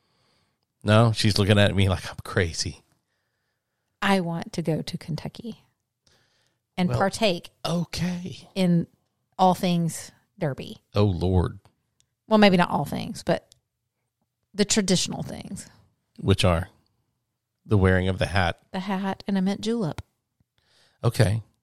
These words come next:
Speaker 2: You know,
Speaker 1: All right, then.
Speaker 2: all the cliche things that make the Derby <laughs> awesome.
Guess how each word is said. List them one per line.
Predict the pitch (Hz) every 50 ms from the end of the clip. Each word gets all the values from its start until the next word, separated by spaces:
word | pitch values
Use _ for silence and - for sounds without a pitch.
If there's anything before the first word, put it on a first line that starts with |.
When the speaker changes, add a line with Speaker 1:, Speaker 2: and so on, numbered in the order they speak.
| _ _ _ _ _ _ _ _
Speaker 2:
You | 233 240
know, | 208 180 170 180 185
Speaker 1:
All | 104 107
right, | 117 135 143 -
then. | - - -
Speaker 2:
all | 214 233
the | 277 254
cliche | - - 233 196 - - 196 196 190
things | - - 175 165 170 165 160 - -
that | - 165 165 -
make | - - 170 160 - 226 -
the | 165
Derby | 151 160 160 165 165 160 156 147 - _ - - - - - - - - - - - - -
<laughs> | - - - - - - - - _ - - _ _ _ -
awesome. | 202 196 180 - 170 151 156 147